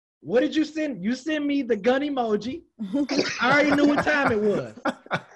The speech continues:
Speaker 1: I was, I was, I was chilling.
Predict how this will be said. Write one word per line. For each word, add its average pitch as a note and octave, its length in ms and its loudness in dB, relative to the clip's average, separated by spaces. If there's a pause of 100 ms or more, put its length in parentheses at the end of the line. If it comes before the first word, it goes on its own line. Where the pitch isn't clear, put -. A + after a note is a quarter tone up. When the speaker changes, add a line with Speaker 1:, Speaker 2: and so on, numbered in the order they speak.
(540)
Speaker 1:
I A3 140 2
was, C#4+ 280 2
I A3+ 140 2
was, C#4 300 4
I A3 100 -2
was E4 220 2
chilling. E4 400 2